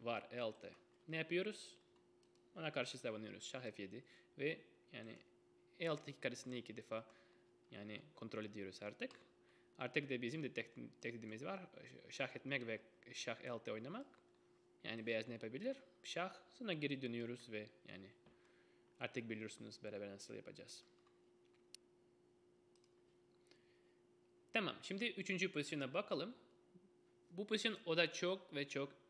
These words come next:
e, ünlü ve önemli. Bunun adı Lucina pozisyonu. Tamam mı? Şimdi beyaz taraftan bakıyoruz. Yani beyaz piyonu oraya, e, yani, e,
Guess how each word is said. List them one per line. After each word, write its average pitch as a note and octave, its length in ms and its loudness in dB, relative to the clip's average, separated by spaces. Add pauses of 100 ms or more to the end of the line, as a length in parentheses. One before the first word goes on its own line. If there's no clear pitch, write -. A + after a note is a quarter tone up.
(160)
e, B2 200 -6 (420)
ünlü D3+ 420 2
ve D#3 140 0
önemli. D3 460 0 (540)
Bunun A#3+ 120 0
adı E3 420 4
Lucina D3+ 320 2
pozisyonu. A2 460 -6 (440)
Tamam B3 180 -4
mı? - 60 -6 (500)
Şimdi G3+ 280 0
beyaz F#3+ 280 12 (180)
taraftan B2+ 420 2
bakıyoruz. B2 480 -2
Yani A2+ 220 -4
beyaz A#2+ 360 6 (300)
piyonu C3 200 0
oraya, C#3+ 460 6 (240)
e, A#2 40 -8 (640)
yani, G2+ 140 -10
e, G#2+ 300 -16